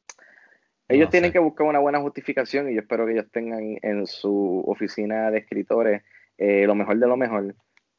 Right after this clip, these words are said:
Speaker 1: para, eh, hacer que esto funcione, porque si esto no funciona,
Speaker 2: Es, es
Speaker 1: lamentablemente el
Speaker 2: ¿Cómo tú
Speaker 1: resto
Speaker 2: haces
Speaker 1: del D C E U no va a funcionar.
Speaker 2: ¿Cómo tú vas, cómo tú vas a hacer un Flashpoint en donde otros jugadores cambian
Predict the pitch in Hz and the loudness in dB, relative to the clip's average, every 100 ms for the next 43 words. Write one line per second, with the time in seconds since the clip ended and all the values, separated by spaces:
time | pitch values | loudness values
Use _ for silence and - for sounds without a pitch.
0 | _ 101 98 98 95 92 90 87 87 80 | _ 4 4 4 0 -2 -4 -8 -10 -12
1 | - 95 92 95 98 - - 104 - - | -6 -4 -4 -4 -4 -6 -6 -10 -8 -10
2 | 107 107 92 104 90 85 90 98 - 147 | -6 -8 -4 -4 -2 -2 -2 -4 -2 0
3 | 180 185 165 - - 160 135 98 85 90 | 0 0 -2 -4 0 2 2 0 -4 -10
4 | _ _ 104 _ - 98 90 92 101 113 | _ _ -20 _ -4 -4 -2 0 2 2
5 | 120 117 - 120 113 107 - 104 95 110 | 0 -2 2 4 6 4 2 0 0 0
6 | 120 131 139 117 - - 104 101 107 117 | -2 0 2 4 4 2 0 -2 -2 -4
7 | - 127 127 123 131 120 101 98 98 95 | -2 -4 -4 -2 0 0 -2 -4 -4 -4
8 | 92 - 87 82 _ _ - 135 165 165 | -8 -10 -12 -12 _ _ -6 -2 -2 0
9 | 185 190 185 - 147 175 202 202 202 196 | 2 2 2 -2 -2 0 2 2 4 2
10 | - 190 180 - 180 151 - 98 92 85 | 0 -4 -4 0 0 0 -6 -10 -10 -12
11 | _ _ _ _ _ _ _ _ _ _ | _ _ _ _ _ _ _ _ _ _
12 | 123 117 120 120 117 110 123 127 151 156 | -10 -4 -4 -2 -4 -4 -2 -2 -2 0
13 | 160 156 156 160 - - 151 123 104 87 | 2 2 2 -2 -4 0 0 0 -4 -8
14 | 90 | -12